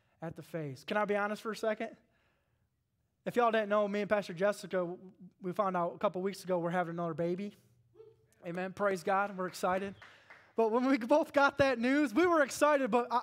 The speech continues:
I, I was, like, a little, like, taken back. I was like, "Lord," I was, what I started doing, I started giving him my plans. I said, "Lord, I wasn't planning on running that race this year, God. Lord, I gotta do all this.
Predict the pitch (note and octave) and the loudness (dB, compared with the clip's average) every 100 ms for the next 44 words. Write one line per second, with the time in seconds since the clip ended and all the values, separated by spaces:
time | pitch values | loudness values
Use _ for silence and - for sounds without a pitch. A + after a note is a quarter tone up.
0 | B3 A#3+ A#3 C#4+ D4+ A3+ B3 A#3 A3+ A#3+ | -2 -4 2 4 4 2 2 2 2 4
1 | A3 G#3 F#3+ G#3+ G#3+ G3+ G3 F#3+ G3+ F#3+ | 4 4 2 0 0 2 2 2 0 -2
2 | E3+ D#3 - A3 B3+ B3+ G3 E3 - _ | -4 -10 -12 -12 -6 -6 -6 -12 -18 _
3 | _ _ _ _ _ _ _ _ _ _ | _ _ _ _ _ _ _ _ _ _
4 | _ - C4 A#3 F#3+ - F#3+ A#3+ B3 A#3 | _ 0 2 2 -4 -8 0 2 2 2
5 | B3 A#3 G#3 G#3+ G#3+ - A#3 G#3 F3+ A3 | 0 0 2 0 0 0 0 0 -2 -2
6 | G#3+ G3 G3+ G3+ G3+ E3 C#3+ - - - | -2 0 -2 0 -4 -4 -10 -14 -20 -20
7 | _ _ _ _ _ _ _ _ _ _ | _ _ _ _ _ _ _ _ _ _
8 | - B3+ A#3 C#4+ D4+ G4 F4 C#4 G#3 C#4+ | -8 -2 4 4 4 2 2 0 2 2
9 | E4 C#4+ A#3+ C#4+ C#4 A#3+ G#3+ C4+ E4+ - | 4 2 2 2 2 2 2 2 0 -4
10 | A3+ - F#3 D#3 C3 - _ _ - D3 | -4 -4 -6 -6 -8 -16 _ _ -10 -10
11 | - - _ _ _ _ _ _ _ _ | -12 -20 _ _ _ _ _ _ _ _
12 | _ _ _ _ _ _ _ _ B3+ D4+ | _ _ _ _ _ _ _ _ 2 4
13 | D#4 D#4+ D#4 C#4+ C4 D#4+ D#4 D#4+ D#4 D4+ | 4 2 0 2 4 6 4 4 2 2
14 | C4+ - - | 2 -4 -10